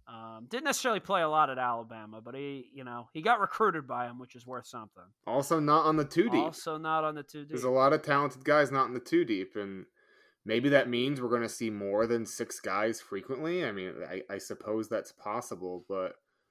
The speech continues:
Speaker 2: um, especially if you, if you look closely at the two deep, Kevin Jabody is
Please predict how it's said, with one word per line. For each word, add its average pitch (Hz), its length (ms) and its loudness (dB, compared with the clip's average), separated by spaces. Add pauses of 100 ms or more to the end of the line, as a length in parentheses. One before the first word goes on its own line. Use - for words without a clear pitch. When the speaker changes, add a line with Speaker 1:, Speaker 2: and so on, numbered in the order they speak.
(580)
Speaker 2:
um, 98 420 -8
especially 180 400 4
if 160 120 4
you, 135 240 2
if 135 160 -2
you 123 80 2
look 143 160 0
closely 143 300 0
at 143 60 -2
the 139 60 -10
two 151 180 0
deep, 151 360 2
Kevin 156 280 2
Jabody 127 600 4
is 113 460 0